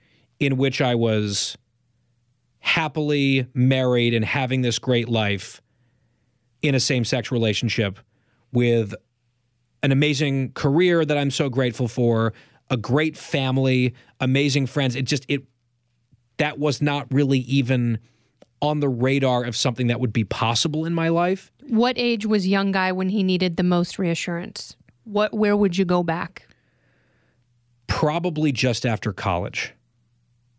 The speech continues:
Speaker 1: That was, that was sort of the, the tricky time of trying to really confront in my own life, okay, there's this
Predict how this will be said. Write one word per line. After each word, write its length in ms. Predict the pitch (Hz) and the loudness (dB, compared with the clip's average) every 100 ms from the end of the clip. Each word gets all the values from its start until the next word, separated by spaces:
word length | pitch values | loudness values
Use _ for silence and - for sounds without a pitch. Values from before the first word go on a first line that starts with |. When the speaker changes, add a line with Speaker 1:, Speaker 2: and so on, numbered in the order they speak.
| - | -4
Speaker 1:
That 240 | 131 131 | -2 0
was, 760 | 131 123 117 110 101 - - - _ _ _ _ _ _ _ _ - | 0 2 2 0 -2 -4 -6 -10 _ _ _ _ _ _ _ _ -6
that 240 | 147 143 135 | -4 -2 0
was 180 | 139 | 0
sort 220 | - 143 127 | 2 2 2
of 140 | 107 | 2
the, 360 | 117 107 104 98 | 0 0 -2 -4
the 140 | 120 - _ _ _ _ | -6 -6 _ _ _ _
tricky 520 | - - 165 147 143 123 | -6 0 0 0 -2 -4
time 520 | - 117 92 90 87 - | -2 -2 -2 -6 -8 -4
of 140 | 120 | -4
trying 240 | - 135 127 | -2 0 2
to 200 | 107 98 | 0 -2
really 460 | 117 143 185 165 143 | 0 2 2 2 -2
confront 600 | - 127 - 135 120 113 | -2 -4 -2 -2 0 0
in 160 | 123 | 0
my 220 | 117 113 117 | 2 2 2
own 440 | 117 113 110 104 - _ _ _ - | 2 2 0 -4 -8 _ _ _ 0
life, 680 | 117 120 110 101 - - _ _ - | 2 2 0 -4 -10 -20 _ _ -2
okay, 460 | 131 - 85 - _ _ _ _ _ _ _ - | -2 -2 -8 -10 _ _ _ _ _ _ _ -2
there's 260 | 135 113 | 0 0
this 500 | - 147 135 - - | 0 0 0 -2 -4